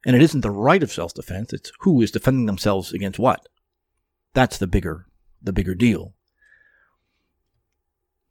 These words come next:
Now, concerning October seventh itself,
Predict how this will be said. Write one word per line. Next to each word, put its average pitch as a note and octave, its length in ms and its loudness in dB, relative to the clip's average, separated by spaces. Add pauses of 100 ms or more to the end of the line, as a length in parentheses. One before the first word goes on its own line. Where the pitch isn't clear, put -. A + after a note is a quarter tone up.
(500)
Now, A#2+ 200 2
concerning F3 460 2
October C#3+ 360 4
seventh A3 580 2 (280)
itself, - 520 0